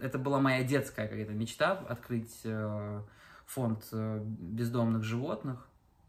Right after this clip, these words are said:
для бездомных животных поддержки. Э, но это скорее было связано с тем, что я сам хотел себе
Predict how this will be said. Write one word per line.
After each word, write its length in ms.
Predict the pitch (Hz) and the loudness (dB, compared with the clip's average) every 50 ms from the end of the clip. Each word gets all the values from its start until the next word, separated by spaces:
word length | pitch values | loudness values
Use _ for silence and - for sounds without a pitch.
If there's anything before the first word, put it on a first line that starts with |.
| - - | -12 -8
для 220 | 117 110 120 120 | -4 -2 0 0
бездомных 400 | 113 117 113 113 113 113 113 110 | 0 0 0 2 2 4 4 2
животных 440 | 107 110 113 110 113 113 - 113 - | 2 0 0 -2 -2 -2 -4 -6 -6
поддержки. 540 | - 113 110 110 110 107 - - - - 104 107 - - _ _ _ _ _ _ _ _ _ _ _ _ _ - - | -6 -6 -2 -2 -2 -2 -4 -6 -8 -10 -10 -10 -12 -14 _ _ _ _ _ _ _ _ _ _ _ _ _ -18 -14
Э, 500 | - 123 127 123 123 123 120 120 120 113 | -10 -6 -4 -2 0 0 0 0 0 2
но 180 | 123 139 156 160 | 2 2 2 0
это 180 | 151 - 139 117 - | 0 -2 -4 -8 -8
скорее 320 | - - - 147 143 143 143 | -8 -2 0 0 2 2 0
было 200 | 135 139 135 135 | 0 0 -2 0
связано 300 | 135 139 139 135 135 131 | 2 0 2 2 0 -2
с 60 | - | 0
тем, 140 | - 135 131 | -2 -2 -2
что 140 | - - | -2 -2
я 80 | 131 131 | -2 -2
сам 220 | 123 - 123 120 | 0 0 -2 -2
хотел 240 | 120 117 110 110 110 | -2 -4 -4 -4 -6
себе 380 | 110 - 113 107 107 110 104 | -6 -6 -4 -2 -2 -2 -4